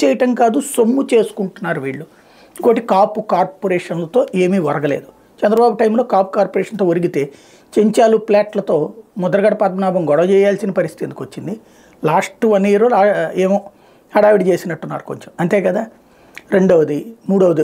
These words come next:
ఇప్పుడు పోనీ కాపులకి రిజర్వేషన్ ఇస్తారా చంద్రబాబు గారు రేపు వచ్చాక? ఈ ఈడబ్ల్యూఎస్ నాటకాలు కాదు, డైరెక్ట్ రిజర్వేషన్స్ ఇస్తారా?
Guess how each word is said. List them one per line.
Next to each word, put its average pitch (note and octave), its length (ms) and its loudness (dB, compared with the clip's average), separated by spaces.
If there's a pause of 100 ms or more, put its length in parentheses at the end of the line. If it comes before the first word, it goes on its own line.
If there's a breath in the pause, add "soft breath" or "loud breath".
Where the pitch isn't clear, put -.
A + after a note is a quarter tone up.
(120)
ఇప్పుడు F3 240 -2
పోనీ G3 220 2
కాపులకి G3 420 0
రిజర్వేషన్ G3 420 0
ఇస్తారా G#3+ 320 0
చంద్రబాబు F#3 360 -2
గారు F#3+ 160 2
రేపు E3 160 -4
వచ్చాక? F#3 280 -2 (800 soft breath)
ఈ A3 100 4 (140)
ఈడబ్ల్యూఎస్ A#3+ 580 4
నాటకాలు E3+ 420 0
కాదు, - 160 -10 (480)
డైరెక్ట్ G#3 420 0
రిజర్వేషన్స్ F#3+ 540 0
ఇస్తారా? A3+ 300 0